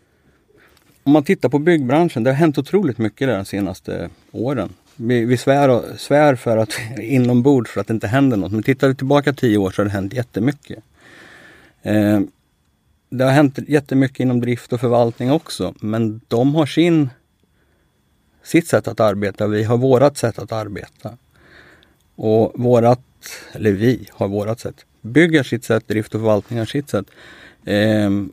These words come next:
och man pratar inte riktigt samma språk. Det är jätteintressant att bara sätta de här människorna i samma rum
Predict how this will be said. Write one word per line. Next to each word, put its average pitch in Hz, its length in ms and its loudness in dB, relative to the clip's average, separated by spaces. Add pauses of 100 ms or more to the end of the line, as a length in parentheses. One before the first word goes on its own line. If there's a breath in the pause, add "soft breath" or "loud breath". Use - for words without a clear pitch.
och - 60 -14
man 135 120 2
pratar 135 320 4
inte 120 160 2
riktigt - 280 -4
samma 117 280 2
språk. 139 640 -4
Det 113 100 -10
är 120 60 -4
jätteintressant 131 640 2
att 135 60 -2
bara 123 80 2
sätta - 440 -2
de 139 160 2
här 107 140 2
människorna 98 540 -2
i 95 160 -2
samma 101 400 -2
rum 101 440 -2